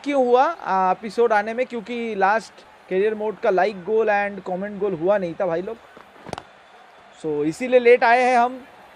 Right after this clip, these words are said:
और इस episode का भी भाई साहब like goal and comment goal भाई same ही है, तीन हजार like and पाँच सौ comment। अगर आप कर देते हो तो हम अगले चार दिन के अंदर आएंगे, नहीं तो भाई ऐसा late होने वाला है भाई,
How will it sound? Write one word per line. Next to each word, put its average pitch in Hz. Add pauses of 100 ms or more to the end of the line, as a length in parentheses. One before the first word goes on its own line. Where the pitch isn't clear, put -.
(180)
और 151
इस 277
episode 285
का 294
भी 277
भाई 262
साहब 254
like 214
goal 254
and 247
comment 220
goal 233
भाई 202
same 226
ही 262
है, 269
तीन 233
हजार 220
like 202
and 185
पाँच 190
सौ -
comment। 165
अगर 175
आप 202
कर 233
देते 254
हो 254
तो 247
हम 214
अगले 208
चार 214
दिन 233
के 233
अंदर 214
आएंगे, 214 (540)
नहीं 185
तो 208
भाई 202
ऐसा 233
late 240
होने 262
वाला 254
है 160
भाई, 123